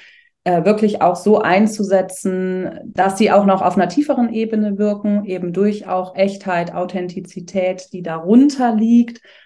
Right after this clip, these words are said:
unter dem, was sind auch Bedürfnisse, was sind Werte, äh, die, die der Porträtierte hat, ja, die, für die er stehen will. Und was gehört dann eben auch ins Markenbild? Und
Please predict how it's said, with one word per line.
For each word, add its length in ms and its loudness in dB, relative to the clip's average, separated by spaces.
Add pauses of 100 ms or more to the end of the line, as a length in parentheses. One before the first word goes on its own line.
(200)
unter 300 4
dem, 400 4
was 160 0
sind 160 0
auch 160 -2
Bedürfnisse, 720 -2
was 180 -8
sind 260 -4
Werte, 880 0
äh, 220 -6
die, 140 -6 (220)
die 360 -8
der 400 -6
Porträtierte 1000 -2 (180)
hat, 440 -2 (220)
ja, 160 -4
die, 320 -6
für 140 -2
die 340 -4
er 80 2
stehen 460 2
will. 300 0 (300)
Und 160 4
was 220 2
gehört 400 4
dann 240 2
eben 320 0
auch 340 0 (320)
ins 460 2
Markenbild? 1000 2 (100)
Und 240 -6